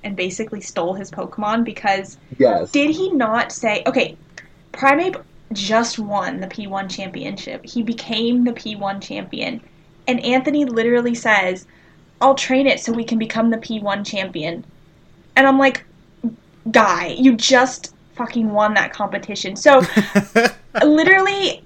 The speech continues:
Speaker 1: all he did was steal Ash's Pokemon. I mean, hands down, like, he just, he was like, "Kid, I, I'm gonna train it for a while so we can, you know, become the championship, you know, people." And then Ash is like, "Okay," and leaves him there. So please, somebody, maybe I'm,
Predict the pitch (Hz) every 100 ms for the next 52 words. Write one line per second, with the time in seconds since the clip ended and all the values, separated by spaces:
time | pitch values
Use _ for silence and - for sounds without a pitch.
0 | - 269 294 311 262 233 240 - 247 226
1 | 208 208 - - 208 190 185 185 - 233
2 | 226 226 - - 262 254 247 269 277 277
3 | 262 220 240 233 233 254 - - - 254
4 | 247 247 - 262 - 226 240 247 294 -
5 | 247 269 - 220 214 196 202 226 220 220
6 | 208 - - - - 233 208 180 277 -
7 | 233 - 247 330 302 370 427 233 190 190
8 | - 180 185 _ - 226 190 151 185 -
9 | 240 226 147 120 - - _ _ _ -
10 | 277 240 285 294 247 - 539 - 185 175
11 | 240 - - _ _ _ _ _ _ -
12 | 269 254 233 262 285 294 349 277 240 233
13 | 285 226 - - - 370 370 285 269 247
14 | 220 - _ - - 240 262 277 240 240
15 | 214 -